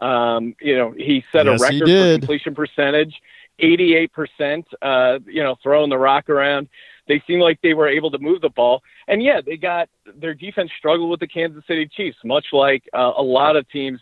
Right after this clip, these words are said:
Speaker 1: in the N F L. And Houston, that was a physical game. And I, I know, I know Deshaun Watson was just playing, you know, just going lights out. He looked like he got banged up. You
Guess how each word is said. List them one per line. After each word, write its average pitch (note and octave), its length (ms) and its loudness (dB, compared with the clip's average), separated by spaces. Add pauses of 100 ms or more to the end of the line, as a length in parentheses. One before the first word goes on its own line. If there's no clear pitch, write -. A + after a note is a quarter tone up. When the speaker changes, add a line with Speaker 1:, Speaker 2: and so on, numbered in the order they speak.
(100)
Speaker 1:
in C#3+ 120 -4
the C3 140 -2
N C3 140 0
F B2+ 180 0
L. C3 340 2 (560)
And D3 360 0 (100)
Houston, D#3 460 -6
that G#3 120 2
was C#4+ 100 -6
a C#3 140 -14
physical D3 360 -6
game. A#2 440 -4
And C3+ 380 -6
I, C#3+ 180 -4
I D3+ 140 -2
know, E3 560 0 (540)
I D3 100 -2
know D#3+ 320 4
Deshaun D3+ 540 -2
Watson B2+ 680 -2
was A#2 160 -10
just - 200 -14
playing, C3+ 520 2
you C3+ 120 -4
know, G#2 300 -2 (360)
just D3 240 0
going D#3+ 380 2
lights D3+ 400 -2
out. D3 480 0
He F3+ 160 -12
looked G#3 240 -6
like D3+ 160 -4
he G#3 120 -14
got D#3+ 220 -4
banged C#3 340 -8
up. C3+ 160 -6
You C#3 120 -18